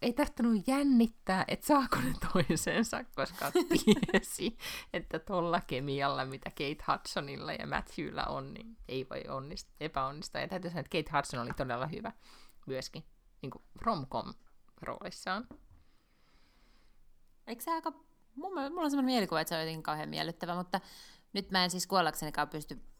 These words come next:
Speaker 2: luettelemaan tästä nyt muita elokuvia, missä mä olen hänet nähnyt.
Speaker 1: No mä aion nyt katsoa sen, siis sen leffan Almost Famous, vai mikä se on, muistaakseni se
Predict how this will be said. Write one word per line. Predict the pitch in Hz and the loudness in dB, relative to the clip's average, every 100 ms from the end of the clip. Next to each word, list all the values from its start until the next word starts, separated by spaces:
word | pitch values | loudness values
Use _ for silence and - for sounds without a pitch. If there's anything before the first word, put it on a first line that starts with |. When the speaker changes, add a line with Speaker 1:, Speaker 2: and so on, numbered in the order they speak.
| _ - | _ -8
Speaker 2:
luettelemaan | 160 151 - 139 139 143 | 0 0 2 0 0 -2
tästä | 143 147 160 | -2 -6 -6
nyt | 147 | -6
muita | 147 143 - | -4 -2 -2
elokuvia, | 135 151 156 147 | -2 -4 -4 -6
missä | 147 - | -6 -4
mä | 151 | -4
olen | 143 | -2
hänet | 147 147 151 | -4 -4 -4
nähnyt. | 151 165 175 - 226 | -6 -6 -8 -6 0
Speaker 1:
No | |
mä | 233 | 2
aion | 302 254 | 2 0
nyt | 165 | 2
katsoa | - 175 165 143 | 2 2 2 2
sen, | - 151 | 2 2
siis | 147 143 | 2 0
sen | 165 147 147 - - - | 0 0 -2 -12 -20 -8
leffan | 147 151 - 135 135 113 _ _ - | -4 -4 -4 -4 -4 -8 _ _ -4
Almost | 151 139 127 - | 0 0 -2 -2
Famous, | - 98 - - | -2 0 -2 -4
vai | - - | -4 -4
mikä | - - | -4 -4
se | - | -4
on, | |
muistaakseni | - - - - - | -4 -6 -8 -10 -8
se | - | -8